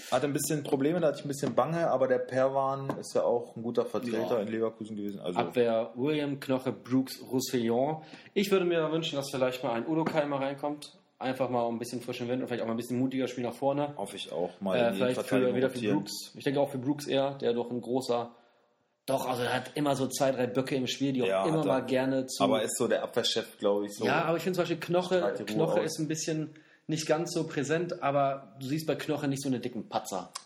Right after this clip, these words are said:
Speaker 1: Drecksknoche.
Speaker 2: Drecksknoche.
Speaker 1: Mhm.
Speaker 2: In dieser Saison nicht ganz so dreckig.
Speaker 1: Dieser Saison nicht so. Ja,
Speaker 2: Ja.
Speaker 1: Brooks enttäuscht mich bisher ziemlich.
Speaker 2: Total.
Speaker 1: In den ersten beiden Spielen war gut, danach
Speaker 2: Penner.
Speaker 1: Mittelfeld, Arnold gesetzt.
Speaker 2: Camacho gesetzt.
Speaker 1: Camacho gesetzt.
Speaker 2: Gerhard kommt auch wieder rein.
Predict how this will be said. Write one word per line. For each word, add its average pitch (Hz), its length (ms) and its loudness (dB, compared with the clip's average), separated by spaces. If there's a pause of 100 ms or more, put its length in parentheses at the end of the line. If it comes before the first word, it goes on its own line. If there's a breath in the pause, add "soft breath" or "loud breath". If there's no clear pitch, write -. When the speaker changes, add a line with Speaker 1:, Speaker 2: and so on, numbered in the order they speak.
Speaker 1:
Drecksknoche. 104 720 -4
Speaker 2:
Drecksknoche. 113 800 -2
Speaker 1:
Mhm. 90 240 -6
Speaker 2:
In 113 80 -6
dieser 131 160 0
Saison 123 240 0
nicht 120 120 -4
ganz 110 180 -4
so 104 80 -6
dreckig. - 460 -12 (160)
Speaker 1:
Dieser 92 580 -4
Saison 90 320 -6
nicht 90 200 -12
so. 80 100 -6
Ja, 82 80 0
Speaker 2:
Ja. 87 60 0
Speaker 1:
Brooks - 440 -8 (120)
enttäuscht 95 440 -2
mich - 340 -4
bisher 92 580 0
ziemlich. 95 320 -6
Speaker 2:
Total. 90 280 -4
Speaker 1:
In 90 80 -2
den 87 60 -2
ersten 92 260 -6
beiden 92 180 0
Spielen 95 240 -8
war 90 140 -2
gut, 117 340 -8
danach 85 420 -10 (600)
Speaker 2:
Penner. - 320 -16 (720 loud breath)
Speaker 1:
Mittelfeld, 175 680 2
Arnold 156 340 2
gesetzt. 156 540 2
Speaker 2:
Camacho 117 420 2
gesetzt. 113 400 0
Speaker 1:
Camacho 127 420 0
gesetzt. 135 260 0
Speaker 2:
Gerhard 110 280 2
kommt 98 140 -4
auch 90 100 -6
wieder 90 140 -2
rein. 85 240 -6